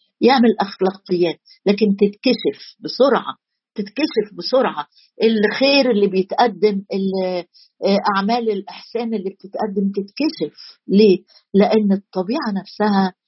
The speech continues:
نجسة، الضمير نفسه نجس، الذهن نفسه نجس. "يعترفون أنهم يعرفون الله، ولكنهم بالأعمال ينكرونه، إذ هم راجسون غير طائعين،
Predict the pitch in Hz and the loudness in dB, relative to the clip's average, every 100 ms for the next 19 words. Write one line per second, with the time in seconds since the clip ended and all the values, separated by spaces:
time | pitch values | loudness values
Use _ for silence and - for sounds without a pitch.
0 | _ _ 208 247 - 175 - 147 - - | _ _ 0 2 2 -6 -12 -16 -12 -2
1 | 175 156 196 233 294 226 185 226 - - | -2 4 6 6 4 0 2 0 -2 -4
2 | 185 - _ _ 202 233 160 - _ - | -4 -4 _ _ 2 2 0 -10 _ -6
3 | 185 160 285 226 208 226 - - 202 - | -6 -2 -2 0 0 0 -4 -6 -6 -6
4 | _ - 208 214 - - _ _ - 202 | _ -4 0 0 -2 -16 _ _ -10 -4
5 | 226 214 214 214 214 302 208 202 220 208 | -4 -2 -2 -2 -4 -10 -2 0 0 0
6 | 196 175 170 - 196 156 147 139 147 _ | -2 -4 -12 -4 -4 -4 -8 -8 -8 _
7 | - - 175 190 208 202 185 208 185 160 | -20 -4 2 4 2 0 0 0 0 -2
8 | 165 - 160 160 175 180 180 170 165 160 | -6 -6 -6 -6 -4 -2 -2 -2 -4 -6
9 | _ _ 175 175 180 170 - 175 185 165 | _ _ 2 4 4 0 0 2 2 0
10 | 214 - 226 262 214 170 - - 208 185 | -8 -4 -2 0 0 0 -8 -2 0 0
11 | 160 214 208 190 - - - 175 196 | 0 0 0 -6 -10 -18 -16 -6 -6